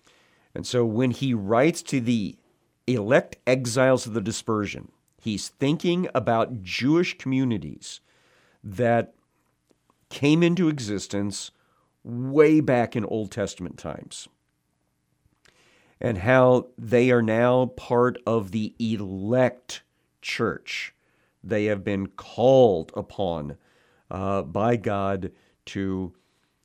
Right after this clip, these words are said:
respond to the gospel, and having responded, they become part of the church. So to those who el-,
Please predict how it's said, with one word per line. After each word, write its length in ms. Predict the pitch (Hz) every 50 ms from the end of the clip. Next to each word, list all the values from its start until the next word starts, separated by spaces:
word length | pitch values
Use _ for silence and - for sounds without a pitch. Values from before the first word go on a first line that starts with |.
| _ _ _
respond 760 | - 104 104 98 - - - - - 113 113 127 131 127
to 60 | 131 139
the 120 | 104 95
gospel, 720 | 92 107 95 92 92 - - - - 101 101 98 98 98 _ _ _ _ _ _ _ _ _ _ _ -
and 260 | 104 101 98 95 -
having 380 | - 113 117 131 123 135 131
responded, 680 | 117 110 110 107 - - - 104 104 104 98 104 104 87
they 140 | 95 104 101
become 500 | 90 110 101 - - - 104 101 101 95
part 460 | - - - - 104 104 107 107 - - -
of 340 | 107 104 101 98 92 90 - _ _ _ _ _ _ _ _ _
the 240 | - 90 87 98 92
church. 760 | - - - - - 92 87 - - _ - - - - - _ _ _ _ _ _ _ _ _ _ _ _ _ _ _ _ _
So 200 | - - - 104
to 160 | 98 - 107
those 400 | 87 95 113 135 151 160 160 -
who 240 | - 127 123 - - -
el-, 280 | 120 117 107 101 -